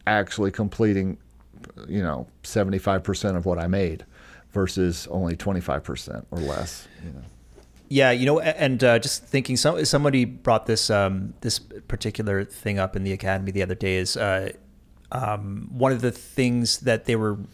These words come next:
Speaker 2: they felt they were really struggling with that was slowing them down was just, like, obsession about, um, sound selection.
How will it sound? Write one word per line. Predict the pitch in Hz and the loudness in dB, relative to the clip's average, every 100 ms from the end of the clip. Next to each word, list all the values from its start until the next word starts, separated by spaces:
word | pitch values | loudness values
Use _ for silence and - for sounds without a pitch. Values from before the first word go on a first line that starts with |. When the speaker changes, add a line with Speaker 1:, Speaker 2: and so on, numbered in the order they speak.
| - | -4
Speaker 2:
they | 135 113 156 - - | -2 -2 -8 -20 -20
felt | - - - - - 135 120 | -20 -20 -20 -20 0 2 2
they | 120 | 2
were | |
really | 113 110 | 2 2
struggling | - 127 127 123 | 2 2 2 0
with | 110 - | 0 0
that | 110 | -4
was | 117 | -4
slowing | - 120 117 | -2 0 0
them | 110 | -2
down | 101 110 110 110 | 0 2 2 0
was | 107 104 | -2 -2
just, | 117 - | -4 -2
like, | 104 - | -4 -4
obsession | - - 110 - 117 | -4 -2 0 -2 -4
about, | 107 107 104 - - | -4 -4 -4 -8 -4
um, | 110 101 107 | -2 -2 -4
sound | - 104 104 | -2 -2 -2
selection. | - 120 117 143 151 | 0 -2 -2 -4 -4